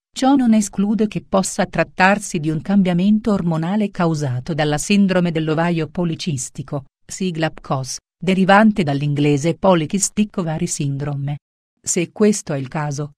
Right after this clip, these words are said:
Rivolgetevi a un ginecologo per ricevere un trattamento adeguato. Undici. Iperpigmentazione del volto. Tale segnale tende a manifestarsi nella fase della gravidanza di molte donne.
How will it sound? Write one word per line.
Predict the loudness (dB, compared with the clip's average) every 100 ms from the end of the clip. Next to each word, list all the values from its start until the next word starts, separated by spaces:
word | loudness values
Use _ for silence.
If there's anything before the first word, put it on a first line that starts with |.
| _ 0
Rivolgetevi | 2 2 0 0 2 2 4
a | 2
un | 0 2
ginecologo | 2 2 4 4 6 4 2
per | 0
ricevere | 0 0 2 2 4
un | 2
trattamento | 2 -2 0 0 4 2 2
adeguato. | 0 0 -2 -4 -8 -12 -14 _ _ _ -4
Undici. | -2 0 -2 -4 -8 -14 _ _ _ 0
Iperpigmentazione | 2 2 0 -2 -2 -2 -4 -4 -6 -2 0 2 0
del | -2 0
volto. | 2 2 0 0
Tale | 4 4
segnale | 4 0 0 0 0 -2 0
tende | 2 4 4
a | 2
manifestarsi | 0 -2 -2 -6 2 4 4 2 -2
nella | 0 0 0
fase | 0 0 2 0
della | 2 0
gravidanza | -2 -2 0 2 2 2 0
di | -4 -2
molte | 0 0 0
donne. | -2 -2 -2 -4